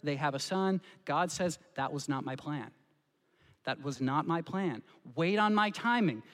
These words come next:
Trust in my word. Wait on my timing." And I think especially for Christians, especially for most of the people in this room, you might say, "I totally trust God's word. I'm just really frustrated with his timing.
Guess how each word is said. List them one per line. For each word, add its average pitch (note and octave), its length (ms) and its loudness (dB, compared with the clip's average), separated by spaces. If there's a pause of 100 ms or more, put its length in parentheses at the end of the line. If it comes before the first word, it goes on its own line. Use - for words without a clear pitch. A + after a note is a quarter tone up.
(160)
Trust - 440 4
in C#4 100 8
my A#3+ 160 6
word. D3+ 380 4 (200)
Wait F3 280 4
on G3 120 8
my G3 160 6
timing." A3 540 4
And E3+ 120 4
I E3+ 80 4
think B3 280 0
especially A#3+ 640 -2
for - 160 -2
Christians, - 1040 -2 (480)
especially A#3 520 2
for C4+ 220 2
most A#3 380 6
of C#4+ 60 2
the C4 60 4
people C4+ 400 0
in B3+ 120 6
this B3+ 240 2
room, G3+ 380 6 (220)
you A3 180 8
might C#4+ 200 6
say, G#3 300 2
"I G#3+ 120 2
totally C#4+ 680 6
trust - 520 2
God's G3 340 8
word. C#4 440 8 (220)
I'm F#3 180 8
just C4 300 4 (140)
really D#4+ 340 8
frustrated B3 720 6
with A3+ 160 6
his F#3 200 2
timing. A#3 640 6